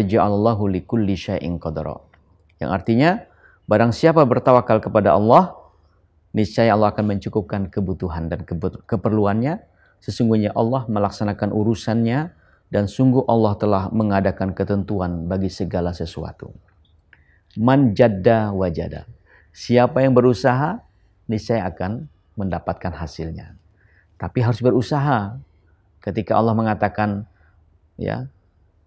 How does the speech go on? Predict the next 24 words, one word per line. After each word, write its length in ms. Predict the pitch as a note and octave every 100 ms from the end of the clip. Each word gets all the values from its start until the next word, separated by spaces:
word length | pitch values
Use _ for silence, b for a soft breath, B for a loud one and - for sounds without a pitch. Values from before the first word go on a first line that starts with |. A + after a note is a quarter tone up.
| _ _ _
Allah 280 | - A#2+ A#2+
tidak 240 | A#2 G#2+ G2+
akan 160 | A2+
memberikan 240 | G#2+ G#2+ A2
ujian 400 | G#2 F#2+ A2+ G#2+
di 80 | G#2
luar 160 | G#2+
kemampuan 480 | G#2+ A2+ G#2+ F#2+ A2
kita, 480 | A2 F3 G2+ A2 A#2+ _ _ _ _ _ _
kita 240 | - - -
tetap 320 | B2+ D3 -
harus 160 | A#2
berusaha 480 | G#2 G#2 G2+ F#2 G2
untuk 240 | E2+ F2+ G2
keluar 320 | G#2 G2+ G2
dari 320 | F2 F2 F#2 - _ _ _ _ _
masalah 400 | - G2 F#2+ F2+
tersebut. 480 | E2 F#2 - E2 E2+ - - G2
Makanya, 560 | C3+ G3 A#2+ D#3+ F3 _ b b b b b b b b _ _ _ -
kita 240 | D3 E3 D#3+
harus 480 | D3 C#3 C3 - -
menjadi 400 | B2+ A#2+ A2+ A2+ B2
pribadi 480 | A#2 G2 G2+ G#2 F#2+
yang 320 | F#2+ F#2+